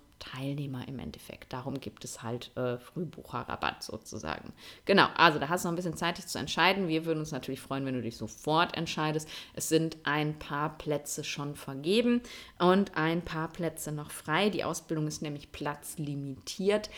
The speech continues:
weil wir wirklich eine anständige Betreuung, ähm, anbieten wollen. Wir wollen wirklich jeden eins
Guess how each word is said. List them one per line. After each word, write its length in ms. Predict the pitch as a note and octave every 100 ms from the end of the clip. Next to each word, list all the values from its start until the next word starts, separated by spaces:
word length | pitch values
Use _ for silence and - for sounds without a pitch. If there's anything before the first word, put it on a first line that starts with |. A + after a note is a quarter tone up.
| - -
weil 580 | C#3+ D3+ D#3+ F3 F3 D3+
wir 380 | D#3+ E3+ E3 D#3+
wirklich 340 | D#3 E3 -
eine 100 | -
anständige 540 | D#3 D#3 - D3+ D3
Betreuung, 840 | D3+ D3+ - - E3 F#3 F3+ F3+ - -
ähm, 400 | D#3+ D#3+ E3 D#3+ - - - - - - - -
anbieten 720 | A3 C4+ A3 G#3 A3+ G#3+ F3+
wollen. 380 | E3 F3+ F#3 F#3
Wir 120 | E3
wollen 200 | D#3+ E3
wirklich 220 | D#3 E3
jeden 720 | E3 D#3 F#3 G#3 G#3 G3+ F#3 F#3+ -
eins 500 | D#3+ E3 E3+ -